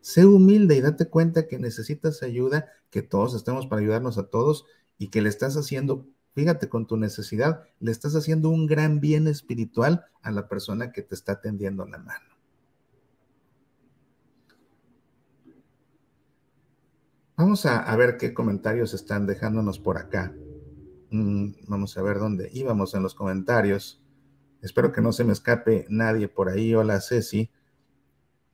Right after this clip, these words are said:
Saludos hasta Tabasco, Ceci, gracias por estar con nosotros. Hola, Claudia, me da gusto que nos acompañes también allá en México, pues que ya pasa de la medianoche a estas alturas. Eh,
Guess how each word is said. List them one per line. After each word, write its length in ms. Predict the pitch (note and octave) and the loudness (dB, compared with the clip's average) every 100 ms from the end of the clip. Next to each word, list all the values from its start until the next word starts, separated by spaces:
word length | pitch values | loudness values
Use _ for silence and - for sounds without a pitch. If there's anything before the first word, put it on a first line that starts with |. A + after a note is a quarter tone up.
| _ - | _ -6
Saludos 560 | - G#2 A2 A#2+ A2 | 0 4 4 4 2
hasta 260 | G#2 - F#2+ | -2 -2 -4
Tabasco, 480 | F#2 F#2+ G2+ - G2 | 0 -2 -2 -4 -4
Ceci, 300 | A2 G2+ F#2+ | -4 -4 -2
gracias 280 | G2 G2 | -2 -4
por 140 | - F#2 | -4 -4
estar 280 | - G2 F#2+ | -2 -4 -2
con 120 | G2 | -2
nosotros. 640 | F#2+ C3+ B2+ G#2+ A2 G#2+ | 0 0 0 2 0 2
Hola, 260 | C3+ A#2 - | 0 0 0
Claudia, 440 | G#2+ A2+ A#2+ C3 | 2 4 2 0
me 160 | A#2 G2 | -4 -4
da 100 | F#2+ | -4
gusto 340 | G2+ - G2+ | -4 -4 -6
que 80 | F#2 | -4
nos 160 | F#2+ F#2 | -4 -6
acompañes 600 | - F#2 - A2 G#2+ - | -6 -6 0 0 0 -4
también 480 | G2 G2+ C3+ C3+ - _ _ _ _ | -4 -4 -4 -6 -12 _ _ _ _
allá 280 | G#2 A2 A2 | -6 0 0
en 100 | A#2 | 0
México, 440 | A2+ A#2+ A2 G2 - | -2 -4 -6 -8 -4
pues 180 | G2 | -4
que 120 | - A2+ | -2 -2
ya 160 | A2 | 0
pasa 260 | G#2+ - G#2+ | -2 -2 -2
de 60 | |
la 120 | G2 F#2+ | 0 0
medianoche 500 | G2 G2+ F#2 - E3+ | 0 0 -2 -2 -4
a 20 | |
estas 220 | - - | -4 -10
alturas. 580 | F#2 - F3+ G2+ - - _ _ _ _ _ | -10 0 2 0 -4 -18 _ _ _ _ _
Eh, 400 | A2+ G2 G2 | -2 0 0